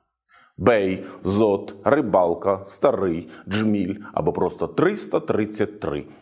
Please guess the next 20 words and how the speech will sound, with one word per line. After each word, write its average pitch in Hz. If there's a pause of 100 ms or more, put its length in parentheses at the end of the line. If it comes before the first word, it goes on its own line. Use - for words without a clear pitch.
(120)
Під -
цим 196
псевдо 175 (140)
ховався -
автор -
цих -
малюнків 180 (100)
і 92
не 87
лише 107
їх. 87 (200)
Листівки, 208
карикатури, 170
журнали, 131
бофони, 117
ордени 98
і 85
навіть 82
печатка 78
упа 170